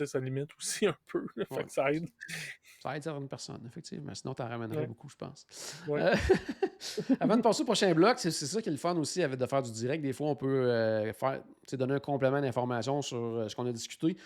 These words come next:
Speaker 3: Juste avant, on parlait des Disney After Hours, puis il y a Julie qui demande, « Est-ce qu'on a besoin d'un billet valide pour le jour ? » Euh, c'est vraiment comme les, euh, les parties
Speaker 1: Mhm.
Speaker 3: Halloween, puis, euh, Noël. Donc non, on peut avoir seulement un billet pour le After Hours, puis se rendre là pour l'événement, tout simplement.
Speaker 1: Puis
Speaker 3: Pas...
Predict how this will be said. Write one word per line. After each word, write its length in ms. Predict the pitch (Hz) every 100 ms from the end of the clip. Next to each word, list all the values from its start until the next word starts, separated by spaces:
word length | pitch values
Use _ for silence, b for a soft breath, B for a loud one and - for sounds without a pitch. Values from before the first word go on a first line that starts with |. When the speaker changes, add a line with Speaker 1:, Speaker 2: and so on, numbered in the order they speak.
| B B
Speaker 3:
Juste 200 | 147 147
avant, 240 | 127 156
on 40 |
parlait 240 | 143 123 147
des 100 | 143
Disney 280 | 131 120 131
After 240 | 123 135
Hours, 400 | 123 120 143 165
puis 40 | 139
il 40 |
y 20 |
a 20 | 120
Julie 240 | 120 143
qui 80 | 139
demande, « 400 | 127 123 143 135
Est-ce 80 | 123
qu'on 140 | 127
a 40 | 120
besoin 220 | 123 143
d'un 160 | 139
billet 560 | 120 113 123 127 139 151
valide 500 | 131 127 123 143 135
pour 160 | 131 123
le 180 | 117 113
jour ? » 500 | 117 131 143 135 123 B B B
Euh, 100 | 131 131
c'est 140 | 151
vraiment 300 | 143 151 180
comme 400 | 180 170 160 147
les, 340 | 131 127 123
euh, 140 | 117 117
les 120 | 120
parties 340 | 123 - - 135
Speaker 1:
Mhm. 20 | 123
Speaker 3:
Halloween, 640 | 120 113 120 123 123 120
puis, 340 | - 110 110 110
euh, 480 | 104 104 104 104 107
Noël. 460 | 110 113 113 120
Donc 240 | 120 110 110
non, 220 | 117 120
on 40 |
peut 120 | 117 123
avoir 300 | 117 127 131
seulement 380 | - 131 120
un 220 | 127 131 117
billet 320 | 110 120 120
pour 80 | 113
le 80 |
After 220 | 107 - 120
Hours, 420 | 107 104 117 117
puis 80 | -
se 80 | 113
rendre 200 | 107 104
là 100 | 113
pour 140 | 107
l'événement, 440 | 104 101 104 104 110
tout 60 |
simplement. 440 | - 107 110 101 117
Speaker 1:
Puis 300 | 147 139 131
Speaker 3:
Pas... 160 | -